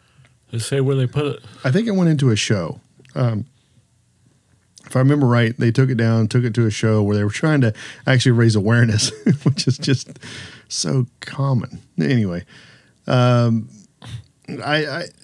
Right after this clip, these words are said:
Speaker 2: this bothers me quite a bit because at some point,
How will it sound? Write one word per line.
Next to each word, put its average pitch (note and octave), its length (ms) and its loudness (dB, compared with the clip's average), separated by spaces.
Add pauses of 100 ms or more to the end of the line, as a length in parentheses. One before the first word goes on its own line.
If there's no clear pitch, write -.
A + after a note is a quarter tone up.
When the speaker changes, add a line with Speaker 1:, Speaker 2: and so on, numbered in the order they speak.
(480)
Speaker 2:
this F3+ 500 0
bothers F3+ 440 2
me A#2 100 4
quite C#3 260 0
a G2+ 60 0
bit G#2 420 0
because A#2+ 380 2
at A#2+ 280 -2
some E3+ 260 0
point, D3+ 440 0